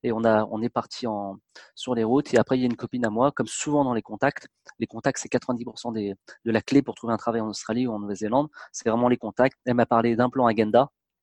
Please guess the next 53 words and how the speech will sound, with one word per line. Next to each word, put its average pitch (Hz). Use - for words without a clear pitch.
Et 120
là, 120
j'ai 117
commencé, 117
euh, 104
à -
travailler 123
dans 117
les 113
fermes, 131
euh, 104
à 110
ramasser 120
des 127
mandarines 120
où, 117
euh, 101
premier 131
jour, 143
du, 113
j'ai 117
dû 120
gagner 113
quarante 147
ou -
cinquante 120
dollars. 113
Et -
ça, 151
c'est 117
l'erreur 120
des 123
gens. « 135
Ah, 180
j'ai 135
pas 123
gagné 123
beaucoup. » 120
Laissez-vous 143
du 131
temps. 123
Et 117
après, 147
à 131
partir, -
après, 127
à 123
plus, -
à 127
plus -
d'un 123
mois 127
d'e-, 120